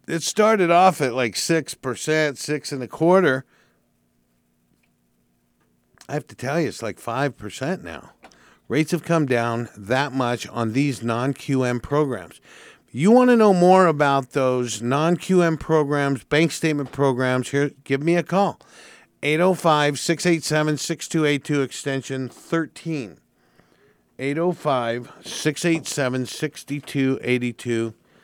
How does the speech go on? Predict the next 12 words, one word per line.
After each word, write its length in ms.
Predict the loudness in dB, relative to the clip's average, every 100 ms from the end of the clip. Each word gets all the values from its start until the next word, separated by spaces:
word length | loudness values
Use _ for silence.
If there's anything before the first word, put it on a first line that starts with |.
| _ _ _
extension 1000 | -16 -16 -16 -10 -8 -8 -8 -10 -10 -10 -14
thirteen. 880 | -20 _ -8 -8 -10 -10 -4 -4 -2
You 80 | 0
want 160 | 2
to 40 | 2
know 160 | 2
more 240 | 4 4 6
about 320 | 4 2 0
cata 560 | -2 2 4 4 2 -2 _ _ _ _ _ _ _ _ _ _ -10
and 380 | -4 -2 -2 -2
the, 340 | -2 -2 -4
um, 600 | -8 -8 -6 -6 -6 -10